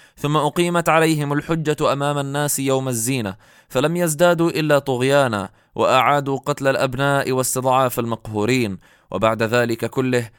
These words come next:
لم يأخذهم الله بالعذاب الذي يستأصلهم مباشرة، ولم يقطع عنهم أسباب الهداية،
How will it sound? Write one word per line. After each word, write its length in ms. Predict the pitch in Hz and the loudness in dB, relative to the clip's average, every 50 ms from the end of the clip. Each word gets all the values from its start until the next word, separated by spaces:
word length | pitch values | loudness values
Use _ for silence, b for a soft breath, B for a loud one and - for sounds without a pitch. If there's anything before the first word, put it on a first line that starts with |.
| _ _ _ - | _ _ _ -4
لم 200 | 107 127 143 156 | -4 -2 0 0
يأخذهم 540 | 160 147 143 - 160 151 139 143 151 151 143 | 0 -2 -2 -2 -2 -2 -2 -2 -2 0 0
الله 380 | 143 143 143 143 143 143 143 | 2 4 4 4 4 4 2
بالعذاب 500 | 131 135 139 131 131 135 131 139 139 131 131 | 0 0 2 2 2 2 4 2 2 2 0
الذي 360 | 135 131 135 127 131 131 131 | -2 -2 -2 -2 -2 -2 -2
يستأصلهم 840 | 127 123 - - - - - - - 160 160 147 123 110 107 101 98 | -2 -2 -2 -2 -4 -4 -2 -2 0 0 2 2 2 0 0 -4 -4
مباشرة، 520 | 95 98 113 117 110 - - 98 95 90 b b b b b b b b | -2 0 2 2 2 0 -2 -2 -2 -4 b b b b b b b b
ولم 260 | 101 127 151 160 165 | 0 2 2 2 2
يقطع 340 | 165 170 - - - 156 147 | -2 -2 -2 0 2 2 4
عنهم 360 | - 147 156 156 156 156 147 | 4 2 0 0 -2 -2 -2
أسباب 440 | - - - 135 139 143 147 151 151 | -2 -2 -2 2 4 4 4 4 2
الهداية، 600 | 151 156 156 160 156 160 151 131 110 95 92 | 0 0 0 0 2 2 2 2 2 0 -6